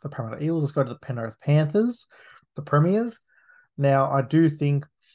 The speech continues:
anyone sniffing around this team will get picked. So obviously, I think the full seventeen, uh, potentially will get picked, at least the thirteen definitely. I think you got guys like Tyrone Peachey that will get picked. I think Daine Laurie will get picked. Uh,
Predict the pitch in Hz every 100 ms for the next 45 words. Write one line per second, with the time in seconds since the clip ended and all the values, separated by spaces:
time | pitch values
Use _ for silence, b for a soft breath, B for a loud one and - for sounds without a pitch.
0 | b b _ _ 165 156 151 147 - 151
1 | 147 143 131 131 131 131 123 123 - 135
2 | 123 123 123 120 - 117 - - - 139
3 | 151 147 135 139 123 156 196 165 147 143
4 | 139 143 147 _ - 120 120 - - 139
5 | 131 123 120 - 233 - - 143 139 143
6 | 131 - 135 127 113 127 165 175 202 202
7 | b b b b - 139 139 143 120 120
8 | 120 127 120 120 117 113 113 - _ _
9 | _ _ _ _ _ _ _ 127 101 101
10 | 156 151 160 156 160 156 160 - 143 117
11 | 110 107 104 107 135 170 160 160 156 151
12 | 160 - - _ B B B B B 131
13 | 127 127